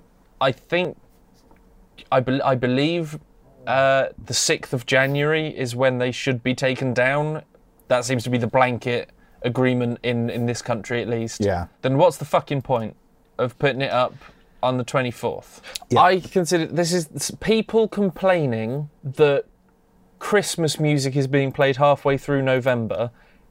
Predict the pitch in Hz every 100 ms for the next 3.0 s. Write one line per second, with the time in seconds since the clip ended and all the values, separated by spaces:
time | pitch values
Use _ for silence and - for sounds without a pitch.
0 | _ _ - 170 175 175 160 165 147 -
1 | 156 147 139 151 139 - 143 - - 151
2 | 147 139 127 113 _ - 117 107 -